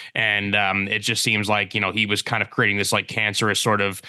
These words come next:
um, you know, a-, area in their, in their organization. So, uh, they removed that, and I, I've never seen a team act so harshly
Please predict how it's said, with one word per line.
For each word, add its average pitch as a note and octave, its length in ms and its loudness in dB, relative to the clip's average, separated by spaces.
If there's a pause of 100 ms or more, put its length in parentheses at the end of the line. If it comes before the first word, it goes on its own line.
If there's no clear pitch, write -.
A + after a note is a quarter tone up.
(220)
um, F#2+ 480 0
you G2+ 80 0
know, F#2 320 -2
a-, G#2 260 -2
area G2+ 500 2
in G2+ 100 0
their, G2+ 140 2
in G2+ 100 0
their G#2 100 2
organization. G2 720 0
So, G2 240 2
uh, F#2+ 340 4
they G#2+ 140 0
removed A2 380 0
that, A2+ 180 4
and G#2 80 0
I, G#2 240 2
I've G#2+ 140 -2
never A2 280 0
seen A#2 200 0
a G2+ 60 0
team G#2+ 300 0
act G2+ 200 -2
so G#2+ 180 -2
harshly A2 640 2